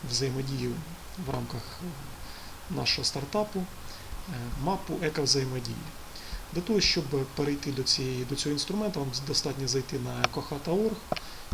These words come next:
потім зробити соціальний логін через Facebook логін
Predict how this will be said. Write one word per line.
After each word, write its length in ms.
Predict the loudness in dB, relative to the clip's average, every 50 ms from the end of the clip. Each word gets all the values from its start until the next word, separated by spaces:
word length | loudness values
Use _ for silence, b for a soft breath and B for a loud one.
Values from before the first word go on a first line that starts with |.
| -4 -2
потім 320 | -2 -2 -2 0 -2 0 0
зробити 500 | 0 2 2 2 2 0 2 2 0 0
соціальний 560 | 2 0 2 4 4 4 4 2 2 0 2
логін 360 | 4 4 4 4 4 2 0 -2 -6 -10 B B B B B -6 -4 0
через 420 | 0 0 2 2 2 2 2 2 2
Facebook 440 | 2 0 0 -2 -2 -4 -4 -2 0
логін 220 | 0 0 0 -2